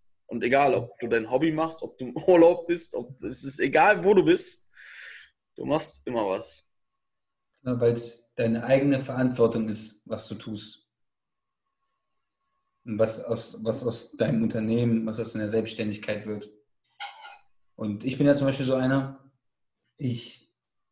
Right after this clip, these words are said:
Speaker 2: wenn ich nicht arbeite, denke ich an die Arbeit und ich frag mich, und wenn ich abschalten will, dann frage ich immer, „Digga, du musst jetzt was machen, um voranzukommen.“ Also ich kann, ich kann nicht abschalten. Also ich bin da ganz schlimm, das, vielleicht kommt das irgendwann nochmal.
Speaker 1: Ja. Also in meinen Augen ist so der Alltag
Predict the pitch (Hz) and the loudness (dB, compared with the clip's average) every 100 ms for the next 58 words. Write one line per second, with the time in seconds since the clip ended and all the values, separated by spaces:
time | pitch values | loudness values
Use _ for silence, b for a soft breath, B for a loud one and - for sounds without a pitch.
0 | _ - 120 117 175 156 120 127 - 135 | _ -6 -4 -2 0 4 4 4 2 0
1 | - 139 143 143 160 196 226 - b b | 0 0 0 0 0 0 -4 -10 b b
2 | b b b - - 127 123 - 127 127 | b b b -8 0 2 2 2 2 4
3 | 135 120 - - _ - 123 135 131 - | 0 -2 -6 -18 _ -2 2 2 2 0
4 | - - 131 127 127 117 143 165 127 135 | -2 -2 2 2 2 0 2 2 0 -2
5 | 135 139 139 131 131 127 120 - _ _ | -2 0 0 0 -2 -2 -6 -18 _ _
6 | _ _ 113 123 123 131 131 123 123 139 | _ _ -2 -2 0 -2 -2 0 0 2
7 | 127 117 113 120 120 117 107 104 110 110 | 0 0 0 -2 -4 -4 -6 -6 -6 -8
8 | - 135 131 120 - 123 120 117 104 - | -4 -2 0 -2 -4 -4 -2 -4 -6 -4
9 | 110 110 110 - 117 113 113 - B B | -4 -6 -8 -8 -4 -2 -4 -8 B B
10 | B B 117 110 - 135 131 123 - 113 | B B -6 -4 -2 0 0 -2 -8 -10
11 | 113 - 117 113 107 104 101 - 104 B | -8 -4 -2 -2 -4 -6 -8 -10 -16 B
12 | B B B B B _ - 120 117 - | B B B B B _ -18 -16 -16 -18
13 | 104 143 151 147 151 139 165 165 160 - | -4 2 2 4 2 2 0 0 -2 -2
14 | 143 151 131 117 135 147 151 - | -6 -2 0 0 0 0 -2 -4